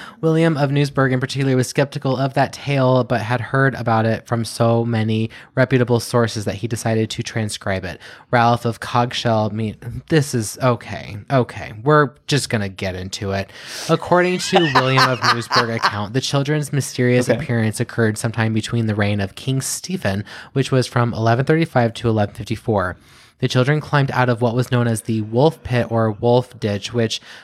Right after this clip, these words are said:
Speaker 1: uh, were named, which were built as an animal traps, New,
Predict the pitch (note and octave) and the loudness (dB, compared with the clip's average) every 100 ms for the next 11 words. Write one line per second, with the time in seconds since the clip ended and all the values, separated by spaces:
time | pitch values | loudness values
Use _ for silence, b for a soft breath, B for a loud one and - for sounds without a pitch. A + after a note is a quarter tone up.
0 | B _ - A#2 A2 G#2+ G2+ A2+ B2 A#2 | B _ -2 2 4 2 0 0 2 2
1 | A#2+ A#2+ A#2+ A#2 A2+ - B2+ B2+ - C3+ | 2 2 0 -2 -6 -4 -2 -2 2 2
2 | A#2 A2+ A#2+ A#2 - A#2 G#2+ G#2+ A2+ A#2 | 4 2 2 2 -2 -4 -4 -4 -2 -2
3 | A#2 - G2 G2 - - A2 A2+ A2 | -2 -4 -4 -2 -6 -6 -2 -2 -2